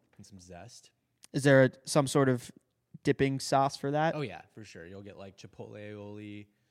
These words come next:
Speaker 2: And, like, a sweet
Speaker 1: Um,
Speaker 2: chili or a marinara or?
Speaker 1: Yeah, you'll get an assortment. You can get
Speaker 2: Oh,
Speaker 1: your,
Speaker 2: an
Speaker 1: you can
Speaker 2: assortment,
Speaker 1: get your
Speaker 2: okay.
Speaker 1: cocktail sauce. You
Speaker 2: Okay.
Speaker 1: can get your, um, like, your, your garlic aioli as well.
Speaker 2: Okay,
Speaker 1: And
Speaker 2: cool.
Speaker 1: some chipotle aioli.
Speaker 2: Nice.
Speaker 1: Um,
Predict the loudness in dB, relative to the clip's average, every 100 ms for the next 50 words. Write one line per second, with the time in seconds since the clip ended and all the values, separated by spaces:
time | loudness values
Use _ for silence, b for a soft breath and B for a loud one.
0 | -6 -2 -2 -2 0 2 2 0 4 6
1 | 8 8 8 6 4 4 4 6 6 4
2 | 4 2 -2 -8 -8 -8 -10 -12 -14 -16
3 | -18 -18 -18 -12 2 4 4 -2 -6 -8
4 | -6 -8 -8 -14 -16 -18 -16 -14 -14 -14
5 | -16 -8 -4 -4 -6 -12 -18 -16 -16 -20
6 | _ _ _ _ -14 -14 -14 -16 -20 -20
7 | _ _ -18 _ _ _ _ _ _ -16
8 | -16 -18 -20 -20 -20 -16 -12 -12 -12 -14
9 | -14 -14 -16 -18 -18 -18 -16 -14 -18 -20
10 | _ -6 -4 -4 _ 0 2 2 -2 -20
11 | -20 -20 -18 -16 -16 -18 -8 0 2 2
12 | -4 -16 _ -18 -16 -14 -14 -16